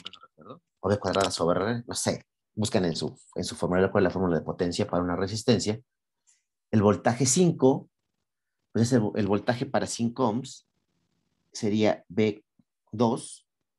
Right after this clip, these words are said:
cuadrada, no me acuerdo si es entre R o por R. ¿Alguien, ¿alguien se acuerda? Está, está en la presentación, ¿eh? A ver, déjenlo busco en Google. Espérense. Power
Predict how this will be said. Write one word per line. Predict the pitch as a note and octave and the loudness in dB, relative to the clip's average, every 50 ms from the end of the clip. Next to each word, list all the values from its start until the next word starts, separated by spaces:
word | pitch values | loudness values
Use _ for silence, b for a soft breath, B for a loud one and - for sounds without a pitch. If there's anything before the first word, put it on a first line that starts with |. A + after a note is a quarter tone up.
| _ _ _ | _ _ _
cuadrada, | - - F2+ F2 F#2 G2+ G#2+ G#2 A2 A2+ | -6 -2 -2 -2 0 -2 -2 -2 -2 -2
no | A#2+ | -2
me | A#2+ | -4
acuerdo | B2 C3 A#2+ A#2+ | -4 -4 -6 -4
si | - - A#2 | -2 -2 -2
es | A2+ - - | -2 -2 -4
entre | G#2+ F#2+ F2+ - F2+ F#2 | -6 -8 -6 -4 -2 -2
R | G2 G#2+ A#2+ A2+ | 0 0 -2 -4
o | - | -4
por | - D#2 D#2 E2+ | -6 -6 -4 -4
R. | E2+ - - - - _ _ _ _ _ _ _ _ _ _ _ | -4 -4 -6 -12 -20 _ _ _ _ _ _ _ _ _ _ _
¿Alguien, | - A#2 B2 A#2+ C3 B2+ - | 4 4 4 6 4 4 4
¿alguien | A#2+ A2 - - | 4 4 2 2
se | - F2+ | 0 -2
acuerda? | - - E2 F2 G#2+ - C3 - _ _ _ _ _ _ _ _ _ _ _ _ _ _ _ _ _ _ _ _ _ _ _ _ _ _ _ _ b b b b _ _ _ - | -2 -2 -2 -2 -2 -6 -8 -10 _ _ _ _ _ _ _ _ _ _ _ _ _ _ _ _ _ _ _ _ _ _ _ _ _ _ _ _ b b b b _ _ _ -12
Está, | A2+ - - C#3 - | -8 -2 0 2 2
está | - C3 B2+ C#3+ | 2 2 2 2
en | C#3+ | 2
la | D3+ A#2 | 2 2
presentación, | G#2+ - E2+ D#2 - - - - F2+ D#2 D2+ | 0 0 -2 -6 -6 -8 -8 -6 -6 -6 -6
¿eh? | G2+ A#2+ - - - | -8 -10 -10 -10 -10
A | E2 | -10
ver, | D#2+ - - | -10 -8 -8
déjenlo | - - G#2+ F#2+ E2+ D#2 | -8 -4 -2 -2 -2 -2
busco | D#2+ - - - | -2 -4 -6 -8
en | - D2+ | -8 -6
Google. | D#2 D2 - - - _ _ _ _ _ _ _ _ _ _ _ _ | -6 -6 -6 -8 -12 _ _ _ _ _ _ _ _ _ _ _ _
Espérense. | - - - C#3 - - _ _ - | -14 -12 -12 -12 -14 -20 _ _ -4
Power | - G#2+ G#2+ G#2+ A2 A2 A2 A#2 A2+ A2+ A2+ A2+ A#2 | -2 0 0 0 0 -2 0 0 0 0 -2 -2 -4